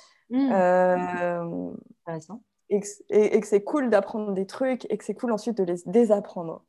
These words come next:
Speaker 2: Euh, et de, de s'affranchir et de déconstruire et de reconstruire et de déconstruire ce qu'on a reconstruit et, et, euh, et, et d'être tout le temps en mouvement, en fait. Euh,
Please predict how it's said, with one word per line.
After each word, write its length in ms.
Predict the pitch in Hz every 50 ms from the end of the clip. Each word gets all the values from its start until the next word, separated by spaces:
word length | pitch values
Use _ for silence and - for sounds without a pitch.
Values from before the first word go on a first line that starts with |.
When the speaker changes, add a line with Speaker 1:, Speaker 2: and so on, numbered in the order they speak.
| _ _ _ _ -
Speaker 2:
Euh, 440 | 190 180 175 170 170 165 165 165 170 165 _ _ _ _ -
et 140 | - 202
de, 340 | 175 180 190 185 185 175 170
de 140 | 175 175 185
s'affranchir 760 | 185 - 254 254 - 269 247 240 - - - 240 220 190 185
et 60 | 175
de 100 | 165 175
déconstruire 760 | 175 233 262 - - 254 240 - - - - 247 233 214 190 175
et 80 | 170
de 100 | 165 170
reconstruire 720 | 190 196 269 320 320 - 254 233 - - - 240 220 202 190
et 80 | 170
de 180 | 170 170 170 165 98 - -
déconstruire 560 | - 277 294 - 277 285 285 - - 294 277 277
ce 60 | - _
qu'on 100 | 240 240
a 100 | 220 226 - _ _ -
reconstruit 680 | - 226 262 269 269 - 277 269 - - - 320 294 269 269
et, 560 | 247 240 226 220 208 190 185 185 180 - - - - - - - - - - _ _ _ _ _ -
et, 240 | 185 180 180 180
euh, 840 | 175 170 170 170 170 170 170 170 170 170 165 165 165 165 160 147 135 - -
et, 460 | - - 180 175 175 170 170 165 -
et 40 | 214
d'être 240 | 196 208 208 202 202
tout 140 | - 285 285
le 60 | 269
temps 180 | - 339 320 269
en 120 | 220 196
mouvement, 520 | 196 202 208 220 226 208 208 233 240 220 202
en 80 | 202
fait. 240 | - - 190 185 - -
Euh, 280 | 180 175 170 170 170